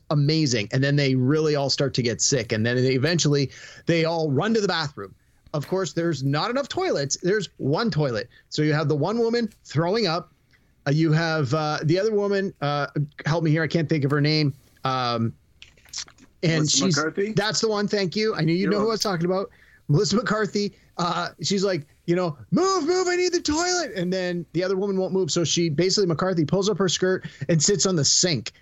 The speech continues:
Speaker 1: And they're like, "Oh, no, you're not." And she keeps yelling at them, "Look away, look away." And, uh,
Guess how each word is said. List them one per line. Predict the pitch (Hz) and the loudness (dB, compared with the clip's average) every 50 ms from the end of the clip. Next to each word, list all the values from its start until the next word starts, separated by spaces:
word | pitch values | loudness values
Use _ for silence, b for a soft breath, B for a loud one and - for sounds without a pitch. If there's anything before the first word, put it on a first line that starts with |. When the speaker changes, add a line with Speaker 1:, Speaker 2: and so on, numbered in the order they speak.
| b b b b 170 | b b b b 2
Speaker 1:
And | 147 208 | 4 4
they're | 233 226 | 4 2
like, | 214 214 208 - | 2 0 0 0
"Oh, | 370 403 381 349 302 302 285 | 0 0 0 0 0 -2 -2
no, | 330 311 285 254 | -2 -2 -2 -2
you're | 226 277 311 285 | -4 -4 -4 -4
not." | 294 294 277 226 202 208 | -4 -4 -6 -6 -4 -4
And | 190 | -4
she | 160 247 208 | -2 -2 -2
keeps | 175 269 208 160 170 | 0 0 0 0 0
yelling | - 208 233 247 240 | 0 0 0 0 -2
at | 240 214 - | -2 -2 -2
them, | 202 175 147 | -4 -4 -2
"Look | 135 392 427 403 285 | 0 0 0 0 0
away, | 339 320 311 311 302 294 277 254 226 214 185 190 | 0 0 0 0 0 0 -2 -2 -2 -4 -4 -2
look | 247 202 - - | -4 -4 -4 -4
away." | - - 240 254 247 240 247 233 208 180 156 143 160 B B B B 185 B _ - | -6 -6 -4 -4 -4 -4 -4 -6 -6 -8 -10 -12 -16 B B B B -20 B _ -8
And, | 180 196 190 185 180 175 175 160 151 | -6 -4 -4 -4 -4 -6 -6 -6 -6
uh, | 170 165 160 156 151 | -4 -4 -4 -4 -6